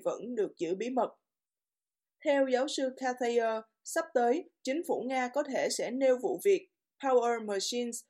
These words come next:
với chính phủ Việt Nam một cách riêng tư. Quyết định của I A C được đưa ra bởi một tòa án quốc tế có uy tín,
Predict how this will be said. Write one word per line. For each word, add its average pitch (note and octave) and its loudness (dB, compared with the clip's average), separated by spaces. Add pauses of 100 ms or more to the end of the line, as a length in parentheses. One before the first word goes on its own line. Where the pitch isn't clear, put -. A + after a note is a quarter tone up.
(120)
với A3+ 0
chính C#4 -6
phủ F#3+ -2
Việt - -4
Nam A3+ -6
một G3 -8
cách C#4 -4
riêng A#3 -6
tư. A3+ 4 (640)
Quyết F4+ 6
định F#3+ 4
của - 0 (140)
I B3+ 0
A A#3+ 2 (200)
C B3 2
được G3+ 0
đưa A#3 0
ra A#3 -2
bởi F3+ -2
một A#3 -2
tòa G3 -2
án G#3 -4
quốc D4+ -6
tế A3 0
có B3 -2
uy B3 -4
tín, A#3+ -2